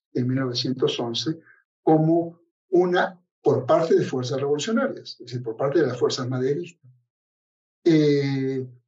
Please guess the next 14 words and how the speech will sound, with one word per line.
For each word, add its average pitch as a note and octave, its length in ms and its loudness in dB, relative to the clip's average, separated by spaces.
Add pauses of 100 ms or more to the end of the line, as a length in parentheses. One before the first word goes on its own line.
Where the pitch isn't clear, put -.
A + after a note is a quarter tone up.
es, G3+ 220 4
digamos, F3+ 640 2 (480)
un G3 200 4
momento F3+ 640 2
de D#3 360 0
enorme, F#3+ 920 4
enorme, D3 1080 0
eh, B2 500 -2
expresión D3 1000 -2
de C#3 380 -6 (340)
un C#3+ 220 2
racismo, C3+ 880 0
yo B2+ 160 0
diría C3 440 -2